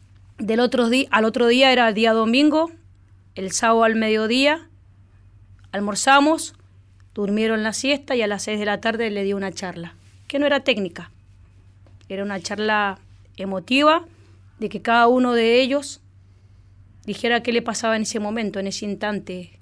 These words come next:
que quien había vivido, eh, una concentración, para muchísimos era su primera vez, estar todos juntos, todos unidos, que pensaban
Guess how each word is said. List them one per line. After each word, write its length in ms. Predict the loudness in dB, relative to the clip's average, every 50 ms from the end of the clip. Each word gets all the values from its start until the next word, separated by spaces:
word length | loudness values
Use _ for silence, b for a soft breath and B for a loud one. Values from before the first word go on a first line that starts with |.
| _ _ _ _ -8
que 160 | -8 -6 -6
quien 160 | -4 -4 -4
había 300 | -2 -2 -2 -2 -2 -2
vivido, 640 | -2 -2 -2 -2 -2 -2 0 2 2 0 0 -2 -8 b b b b b b b b b b b b b b -10
eh, 560 | -6 -6 -4 -4 -4 -6 -6 -8 -8 -10 -12 -16 -20 -20 -12 -6
una 200 | -4 -4 -4 -4
concentración, 800 | -4 -6 -6 -6 -6 -6 -6 -8 -8 -4 0 2 2 2 2 -2 -6 -14 -20 _ _ -12
para 340 | -10 -8 -6 -6 -6 -6 -8 -8
muchísimos 640 | -8 -8 -6 -6 -4 -4 -4 -4 -4 -4 -2 -2
era 140 | -2 -4 -4
su 140 | -6 -6 -8
primera 340 | -6 -6 -4 -4 -2 -2 -2
vez, 360 | -2 -2 -2 -4 -8 -12 -14 -20 b b b b b b b b b b -20
estar 260 | -16 -10 -8 -8 -6
todos 240 | -4 -4 -4 -4 -4
juntos, 640 | -6 -8 -6 -2 0 0 0 0 -2 -2 -2 -4
todos 180 | -4 -4 -4 -4
unidos, 600 | -2 -2 -2 0 2 2 4 4 2 2 0 -4 B B B B B B B B B B B B
que 100 | -4 0
pensaban 920 | 2 4 4 2 2 4 4 6 6 6 6 4 4 2 -2 -4 -8 -14 -20